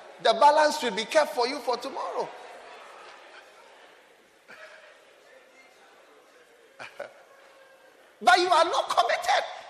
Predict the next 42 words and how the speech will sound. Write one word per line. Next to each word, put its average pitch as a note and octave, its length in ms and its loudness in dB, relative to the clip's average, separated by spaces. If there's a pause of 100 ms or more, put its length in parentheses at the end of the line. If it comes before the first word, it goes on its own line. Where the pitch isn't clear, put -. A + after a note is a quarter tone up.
and D4+ 200 2
you D4 220 -6
know F4+ 140 4
in E4 80 -2
your B3+ 100 0
heart C#4 200 0
that A#3+ 120 0
you A#3+ 80 -8
will A#3 80 -6
not C4+ 180 -2
marry A#3+ 220 -4
this A#3 240 -12
young B3 180 -10
lady. B3 300 -14 (840)
One C3+ 240 -12
lady B2+ 240 -16
said, C#3 180 -18 (480)
"That's A#3+ 180 -8
my G#3 140 -6
boyfriend, G3+ 340 -8
but F3+ 120 -6
I F3 80 -6
will F3 100 -12
never G3 220 -6
marry E3 240 -12
him. D#3 160 -18 (280)
I B2+ 80 -12
sleep F3 300 -12
with F#3 160 -16
him, F#3 300 -14 (320)
I C3+ 80 -8
do G3 100 -6
everything F#3+ 380 -8
with D#3+ 160 -14
him, D#3+ 160 -18
but C3+ 140 -14
I B2 80 -8
will A#2+ 160 -16
not C3 180 -14
marry B2+ 320 -10
him." A#2 160 -16 (2750)
So A#2+ 600 -14